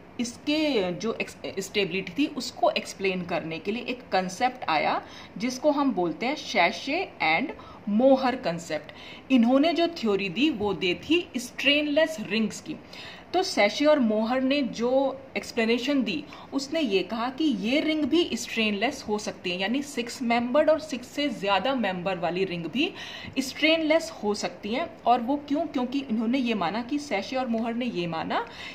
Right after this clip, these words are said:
कि जो ये रिंग थी, अ, यानी six membered, यानी हम cyclohexane की अगर हम बात करें, cyclohexane जो है वो planner ना होकर पकर्ड होती है, पकर्ड रिंग होती है। और पकर्ड रिंग का क्या मतलब होता है?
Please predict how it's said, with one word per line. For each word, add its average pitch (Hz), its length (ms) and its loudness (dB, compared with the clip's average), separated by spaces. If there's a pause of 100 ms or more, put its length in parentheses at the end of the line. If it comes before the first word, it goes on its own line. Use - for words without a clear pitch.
(120)
कि 320 80 8
जो 311 140 2
ये 339 160 4
रिंग 254 400 2
थी, 180 380 -4 (420)
अ, 180 40 -4
यानी 196 420 0
six 285 300 -2
membered, 202 300 4
यानी 262 180 2
हम 302 100 0
cyclohexane 254 800 2
की 208 100 -2
अगर 170 160 0
हम 170 140 -6
बात 151 220 0
करें, 180 200 -4
cyclohexane 208 1040 0
जो 196 140 0
है 240 160 -2
वो 302 160 0
planner 247 640 2
ना 202 280 2
होकर 180 460 -2 (540)
पकर्ड 285 500 6
होती 175 400 -2
है, - 380 -10 (1700)
पकर्ड 269 380 8
रिंग 208 220 0
होती 175 260 -8
है। - 60 -6
और 226 140 0
पकर्ड 226 460 2
रिंग 262 160 4
का 277 100 0
क्या 269 200 2
मतलब 262 280 0
होता 269 180 0
है? 285 60 -6